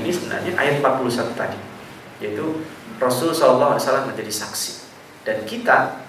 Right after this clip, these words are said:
"Wa kadzalika ja'alnakum ummatan wasata litakunu syuhada'a 'alan nas," kita menjadi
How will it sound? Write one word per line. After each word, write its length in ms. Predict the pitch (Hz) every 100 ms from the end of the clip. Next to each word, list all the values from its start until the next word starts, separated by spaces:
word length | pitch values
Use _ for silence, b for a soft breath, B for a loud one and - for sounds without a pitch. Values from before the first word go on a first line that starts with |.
| - -
"Wa 160 | 110
kadzalika 480 | 117 180 254 175 147
ja'alnakum 800 | 139 113 120 143 - - - -
ummatan 480 | 190 160 156 127 123
wasata 560 | 147 - 147 214 185
litakunu 560 | - 135 120 113 131 117
syuhada'a 720 | 113 113 95 101 117 92 95
'alan 240 | 107 - 104
nas," 240 | - -
kita 160 | - 120
menjadi 480 | 113 101 104 107